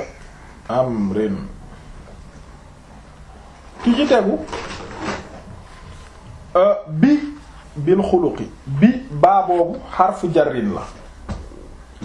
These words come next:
Al xuluq ismun majrurun bil kasrati, bil xuluqi.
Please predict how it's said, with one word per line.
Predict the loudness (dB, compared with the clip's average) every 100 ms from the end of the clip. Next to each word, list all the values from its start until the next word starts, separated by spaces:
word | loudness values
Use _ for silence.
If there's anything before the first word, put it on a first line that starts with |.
| -16 -18 -20 -20 -20 -8 0
Al | 2 2 2
xuluq | 4 4 2 -10 -4 0
ismun | 4 4 6
majrurun | 6 4 4 4 4 4 4 0 -8 -14 -16 -4 2
bil | 2 4
kasrati, | 0 2 -2 0
bil | 0 0
xuluqi. | 2 2 2 2 0